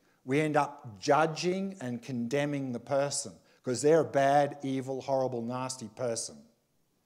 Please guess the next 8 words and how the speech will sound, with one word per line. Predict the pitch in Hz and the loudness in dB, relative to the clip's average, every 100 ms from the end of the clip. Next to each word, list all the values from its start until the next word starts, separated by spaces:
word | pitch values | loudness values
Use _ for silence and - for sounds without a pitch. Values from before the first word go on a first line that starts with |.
| _ _ _ _ | _ _ _ _
And | 143 151 | -2 2
then | 180 208 220 - - | 2 2 0 -6 -10
forgiveness | 147 131 170 185 190 196 - | -6 0 2 2 0 -2 -4
or | 147 135 | -6 -6
compassion | 127 120 160 180 - 135 117 | -8 -6 -2 -2 -2 -6 -8
becomes | 117 123 147 135 131 117 - | -10 -10 -8 -6 -8 -10 -8
almost | 135 135 127 123 | -6 -4 -6 -8
impossible, | 113 107 156 156 - 98 87 | -12 -6 -2 -2 -4 -12 -18